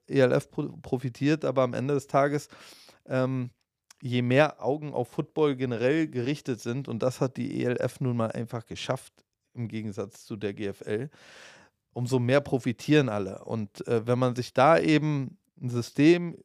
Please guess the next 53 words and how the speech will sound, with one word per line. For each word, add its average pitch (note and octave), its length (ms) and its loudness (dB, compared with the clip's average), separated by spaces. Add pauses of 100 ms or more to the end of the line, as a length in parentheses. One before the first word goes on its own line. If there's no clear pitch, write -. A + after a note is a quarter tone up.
(200)
überlegen C#3+ 500 2
würde, C#3 320 4
was B2 200 4
alle C3 180 4
absegnen, C#3+ 580 0
nur A#2+ 120 -4
da, B2 200 0 (300)
es - 180 -20
wird E3 260 2
halt D#3+ 160 -4
immer E3 220 -8
schwierig D3+ 440 -2
bleiben, C#3 400 2
weil C3 240 4 (260)
es - 200 -12
geht D3 200 0
ja C#3+ 120 2
nicht C3 240 -4
nur B2+ 140 -4
um A#2+ 100 -8
Deutschland. A2 600 -10 (1160)
Es - 120 -20
geht D#3 200 4
nicht D#3+ 200 -2
nur C#3 100 0
um C3+ 100 -4
die A#2 120 -8
G A#2 160 0
F A2 160 -2
L. A2 200 0
Und G#2+ 160 -4
wenn A#2 200 0
wir C#3 180 6
hier D3+ 240 6
Regeln E3 320 4
aufstellen, C#3 580 0 (360)
dann B2+ 140 0
müssten C#3+ 280 2
die C#3+ 80 2
natürlich C#3+ 420 2
in C3+ 120 -2
anderen D3+ 320 0
Ländern C#3+ 340 4
auch E3 200 4
so D#3 220 -4
übernommen C#3 680 -2
werden, A#2 420 2
weil A#2+ 160 -4
sonst C3+ 260 -4
hast D3+ 200 0
du C#3 100 0
wieder C#3 200 4
einen, B2+ 500 -6